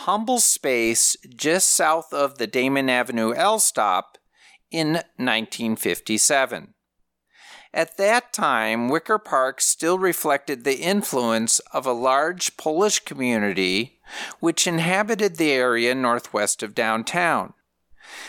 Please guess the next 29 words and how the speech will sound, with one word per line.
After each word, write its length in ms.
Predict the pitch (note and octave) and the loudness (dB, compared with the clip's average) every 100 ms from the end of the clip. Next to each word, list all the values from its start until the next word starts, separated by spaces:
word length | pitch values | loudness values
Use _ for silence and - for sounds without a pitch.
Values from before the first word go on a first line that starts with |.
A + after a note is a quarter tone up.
| - - | -18 -8
The 180 | D3 C#3+ | -4 -2
biggest 520 | E3 G#3 C4 - E3+ | 0 2 2 0 -2
influx 600 | E3 D3 - A#2+ A2 - | -4 -2 0 -2 0 -2
of 160 | A#2+ C3+ | -2 -2
Eastern 400 | B2+ - C3+ B2+ | 0 0 0 2
European 600 | B2+ A#2 - B2+ B2 B2 | 0 0 -4 -2 0 0
immigrants 800 | A#2 A2 A2 G#2+ A2 A#2+ - - - - - - | 0 -2 -2 -4 -2 -2 -2 -2 -10 -20 -18 -8
came 360 | - G3+ A3 | -2 0 2
at 160 | G3 D3+ | 0 0
the 100 | D#3 | -4
turn 300 | - E3 E3+ | -2 -2 -2
of 120 | D3+ | -2
the 80 | D3 | -2
nineteenth 560 | C3+ B2 A2+ B2 A2+ G#2 | 0 -2 -2 -2 0 2
century. 720 | - F3+ F3+ - G2+ - _ _ _ _ _ - - - - | 2 0 -2 -4 -4 -6 _ _ _ _ _ -20 -18 -12 0
But 260 | D#3+ D#3+ - | 0 0 -6
after 420 | E3 F#3+ - B3+ | -2 -2 0 -2
World 320 | G#3 F#3 E3+ | 2 2 2
War 220 | C#3 C3+ A#2+ | 0 -2 0
Two, 640 | - A#3+ E3 G#2 G#2 - _ _ | 0 2 2 0 -4 -8 _ _
this 200 | - - | -2 -2
population 840 | - F3 E3 - C#3+ C#3 C#3 D#3 C#3+ | 0 0 -2 -2 -4 -2 0 0 0
was 240 | C3+ A#2+ | -2 0
revitalized 1200 | B2+ A#2+ C#3 F#3 A3+ E3+ A2+ G2+ G#2+ G#2+ - - - - - - | 0 0 2 0 0 0 0 2 0 -2 -4 -6 -18 -20 -12 -4
with 300 | C#3+ - - | -4 -4 -2
displaced 800 | D#3+ F#3 - - D#3+ D3+ - - | 2 2 0 -4 -2 0 -4 -2
persons 640 | G3 G3+ - B2+ B2+ - | 0 2 0 -2 -2 -2
from 260 | - B2+ A#2 | 0 -2 -2
Poland 800 | D#3 D3+ C#3+ A#2 G#2+ A#2+ C#3+ | 0 0 0 -2 -2 -2 -6